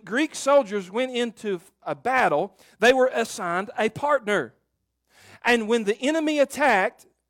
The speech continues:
the Greek soldiers could stand back to back, covering each other's blind side. And so a soldier's battle companion was called their paraclete, or one who fought alongside them, one who came alongside of them.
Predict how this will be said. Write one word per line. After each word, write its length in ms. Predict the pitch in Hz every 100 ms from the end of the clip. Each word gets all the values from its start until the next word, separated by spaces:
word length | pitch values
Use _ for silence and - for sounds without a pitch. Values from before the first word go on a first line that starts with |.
| _
the 120 | 185
Greek 220 | 202 254 285
soldiers 480 | - 269 190 202
could 200 | - 226
stand 640 | - - 285 247 202 208 147
back 280 | 196 285 -
to 100 | 294
back, 520 | 240 170 165 226 _ _ _
covering 540 | 196 311 202 185 202 -
each 300 | 262 277 -
other's 420 | - 196 180 202 -
blind 480 | 190 185 240 277 233
side. 540 | - 160 147 151 202 214 _ _ _ _ _
And 140 | 233 233
so 220 | 240 226
a 100 | 202
soldier's 640 | 190 - 285 294 208 220 165
battle 380 | 208 285 294
companion 680 | 220 - 190 196 185 208 220 - _
was 520 | 165 277 214 220 220 -
called 500 | - 220 202 233 175
their 320 | 180 190 233
paraclete, 1160 | 233 - 262 320 294 233 - 190 175 175 254 - _ _ _ _ -
or 240 | 226 220
one 240 | 214 269
who 180 | 220 226
fought 440 | 185 - 262 339 320
alongside 640 | 233 208 185 - 185 165
them, 140 | 190 208
one 160 | 226
who 160 | 196 208
came 460 | - - 320 359
alongside 760 | 320 240 202 180 165 196 165 151
of 120 | 135
them. 220 | 143 180